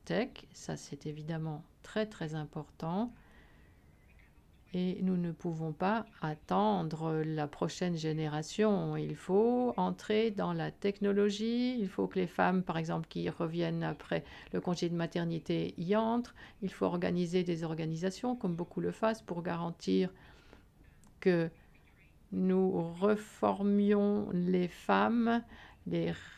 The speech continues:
recyclions. On, on ne peut pas attendre vingt-cinq ans pour la prochaine génération qui sortira des écoles, des jardins d'enfants. Et ça ne va pas enrayer le phénomène. Parce que l'I A,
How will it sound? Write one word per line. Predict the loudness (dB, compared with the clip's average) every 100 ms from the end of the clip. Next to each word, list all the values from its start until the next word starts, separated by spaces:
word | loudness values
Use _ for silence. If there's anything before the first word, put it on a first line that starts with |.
| -20 -20 -16 -8
recyclions. | -2 0 -2 -2 -4 0 0 0
On, | -6 0
on | 0
ne |
peut | 2 2 6
pas | 6 4 2
attendre | -2 2 2 4 2 0 0 0 -6 -20 -20 -20 -20 -20 -20 -20 -18 -16 -4
vingt-cinq | 0 0 2 0 4
ans | 4 4
pour | 0
la | -2
prochaine | -2 -4 -4
génération | -2 -2 -2 -2 -4
qui | -4
sortira | -8 -8 -6 -6 -4
des | -4 -4
écoles, | 0 0 0 -4 -18 -20 -8
des | -4
jardins | -4 -2 -2
d'enfants. | -2 -4 -2 -2 -2 -10 -20 -20 -18 0
Et | 2
ça | 2 2
ne | 2
va | 2
pas | 2 0 -2 -12 -20 -20 -20 -20 -4
enrayer | -2 0 0
le | 0
phénomène. | -2 -2 2 2 2 -2 -14 -20 -20 -20 -20 -4
Parce | -2 0
que | -2 -2 -4 -4
l'I | -2 0 0 0 -2 -6 -2
A, | 0 2